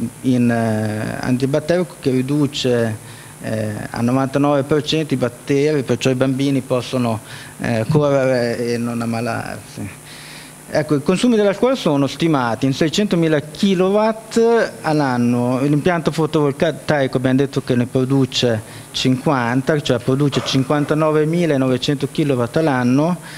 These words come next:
Eh, l'impianto, ehm, di climati-, climatizzazione invernale, eh, sarà di, consumerà ventiduemilatrecentouno kilowatt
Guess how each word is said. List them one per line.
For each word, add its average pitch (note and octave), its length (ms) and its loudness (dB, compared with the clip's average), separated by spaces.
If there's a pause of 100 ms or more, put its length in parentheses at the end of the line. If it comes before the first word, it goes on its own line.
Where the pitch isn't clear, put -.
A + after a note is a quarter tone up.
(480)
Eh, C3 220 2
l'impianto, C#3+ 1300 2
ehm, C3+ 340 -2 (960)
di C3 240 0
climati-, C3+ 580 2 (100)
climatizzazione C3 880 2
invernale, C#3 880 2 (1040)
eh, A#2+ 300 0
sarà C#3+ 300 2
di, A#2+ 580 2
consumerà D3 500 2
ventiduemilatrecentouno C3+ 1500 2
kilowatt A2+ 720 -2